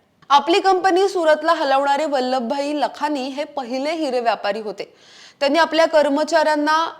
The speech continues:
राहण्यासाठी तिथे बाराशे फ्लॅट्सही बांधले होते. एसडीबी मागचं डोकंही त्यांचं होतं असंही सांगितलं जातं. पण इतर व्यापाऱ्यांनी तिकडे पाठ फिरवली. त्यामागे दोन महत्त्वाची कारणं आहेत असं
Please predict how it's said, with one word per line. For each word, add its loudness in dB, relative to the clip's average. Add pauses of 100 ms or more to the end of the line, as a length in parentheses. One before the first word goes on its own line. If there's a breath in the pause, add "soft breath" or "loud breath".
राहण्यासाठी 0
तिथे -6 (220 loud breath)
बाराशे 4
फ्लॅट्सही -2
बांधले -2
होते. -6 (460 loud breath)
एसडीबी 2
मागचं 0
डोकंही 0
त्यांचं 2
होतं 2
असंही 0
सांगितलं -2
जातं. -2 (360 soft breath)
पण 4
इतर 4
व्यापाऱ्यांनी 6
तिकडे -2
पाठ 2
फिरवली. 0 (520 soft breath)
त्यामागे 2
दोन 2
महत्त्वाची 0
कारणं 2
आहेत 0 (440)
असं 2